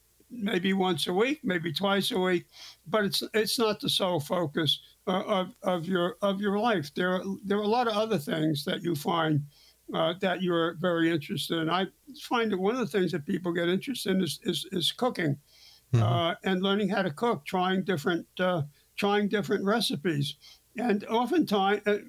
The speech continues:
Speaker 1: it may be at a, uh, maybe you go to an event of some kind and they have, um,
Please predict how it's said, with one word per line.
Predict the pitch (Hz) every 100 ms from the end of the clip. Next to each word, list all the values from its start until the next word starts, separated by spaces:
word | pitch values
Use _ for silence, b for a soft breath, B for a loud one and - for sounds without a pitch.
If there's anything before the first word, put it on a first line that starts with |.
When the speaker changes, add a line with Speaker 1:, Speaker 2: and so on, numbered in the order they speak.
| 190
Speaker 1:
it | 220 214 214
may | 233 277
be | 277 208 214
at | 196 196
a, | 190 185 185 147 b b b _ _ -
uh, | - 160 160
maybe | 214 226 226
you | 208
go | 147 196 220 208 190
to | - 190 180 180 180 180
an | 196
event | 196 165 202 240
of | 208 151
some | 208 175
kind | 143 180 180 175 175
and | 185 190
they | 185 175
have, | 196 190 156
um, | 190 175 180 175